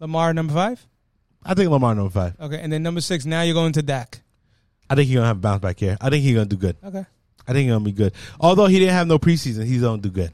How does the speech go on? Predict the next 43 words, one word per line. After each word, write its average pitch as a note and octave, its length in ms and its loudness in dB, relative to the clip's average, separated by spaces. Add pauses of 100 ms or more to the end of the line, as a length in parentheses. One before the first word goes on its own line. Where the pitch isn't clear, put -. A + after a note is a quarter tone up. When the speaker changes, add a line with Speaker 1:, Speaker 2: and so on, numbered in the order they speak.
(100)
Speaker 1:
Mm-hmm. D3+ 180 -10 (640)
Speaker 2:
I C3+ 80 -6
really D#3 260 4
think C#3 140 -2
so. F2 160 -8 (140)
Speaker 1:
Yo, F4+ 80 -16 (100)
oh, C4 160 2
here's A#3+ 160 -4
a, B3 100 -8 (100)
here's G3+ 180 -4
a, A3 120 0
here's G3+ 220 0
a, F#3 340 4 (300)
you F#3 260 -14
just F#3 180 -8
mentioned F3+ 300 -4
bounce E3+ 220 -2
back. D3+ 280 -4
Maybe E3+ 360 -8
let D#3 120 -6
me D3+ 320 -4 (180)
bounce D#3+ 300 -2
this D3+ 200 -4
off E3 240 -2
you. C#3 120 -6 (600)
You D#3 60 -20
see D3+ 100 -8
how D3 80 -6
I C#3+ 60 -6
did D#3 220 -8
that? D#3+ 360 -6
You D#3+ 80 -10
know, D3 140 -4
Speaker 2:
Yeah, F#2+ 60 -10
Speaker 1:
double, F#2+ 180 -8
Speaker 2:
yeah, G2+ 140 -4
I - 20 -4
don't, G#2 60 -2
I G#2 40 -4
Speaker 1:
okay, G2 120 -8
Speaker 2:
don't G2 120 -8
know. F#2 80 -8
Speaker 1:
whatever. C#3+ 400 -10